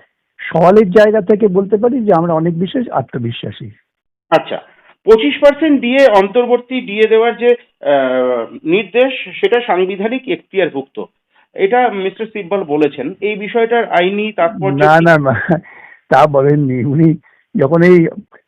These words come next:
Speaker 1: প্রশ্ন তুলছেন এইসব অসিং-, অসাংবিধানিক ইত্যাদি ইত্যাদি, তখন বিচারপতিরা বললেন, "আমরা যে দিতে বলেছি পঁচিশ পার্সেন্ট, সেটা তো সংবিধান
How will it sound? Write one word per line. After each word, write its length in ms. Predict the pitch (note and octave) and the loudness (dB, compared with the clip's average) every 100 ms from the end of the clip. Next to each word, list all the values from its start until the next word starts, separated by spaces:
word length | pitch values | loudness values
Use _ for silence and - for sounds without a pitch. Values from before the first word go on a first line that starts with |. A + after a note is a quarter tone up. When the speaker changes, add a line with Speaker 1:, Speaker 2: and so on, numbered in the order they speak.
| - | -4
Speaker 1:
প্রশ্ন 320 | D#3+ - F#3 | -4 0 0
তুলছেন 440 | F3+ F#3 F3 F#3+ | 2 2 4 4
এইসব 260 | F3 D#3 F3 | 4 2 4
অসিং-, 440 | D3+ C#3+ E3+ E3+ | 4 4 2 2
অসাংবিধানিক 880 | D3 C#3 C#3 D#3+ E3+ E3 D#3+ E3+ D#3 | 2 2 4 2 2 2 2 2 0
ইত্যাদি 340 | D3+ F3 E3 E3+ | -2 0 2 0
ইত্যাদি, 300 | D#3 F#3+ E3+ | 0 0 2
তখন 400 | D3+ F3+ F#3 E3+ | 0 0 0 0
বিচারপতিরা 560 | D3 F3 E3+ E3+ E3+ | 0 -2 -2 2 2
বললেন, 360 | E3 E3+ D#3+ D3+ | 2 2 2 2
"আমরা 340 | B2+ D#3 D#3 | 2 2 2
যে 120 | F3 | 2
দিতে 240 | D#3+ D3 D#3 | 0 -2 -2
বলেছি 340 | D#3+ D#3+ F#3 | -2 -2 -2
পঁচিশ 320 | D3+ D3+ E3 | -2 -2 -4
পার্সেন্ট, 420 | - E3+ E3 F#3 C#3 | 0 0 2 0 -2
সেটা 180 | D#3+ F#3 | -4 -2
তো 120 | F#3+ | 0
সংবিধান 460 | F#3+ G3+ G3+ A3 | 2 2 2 2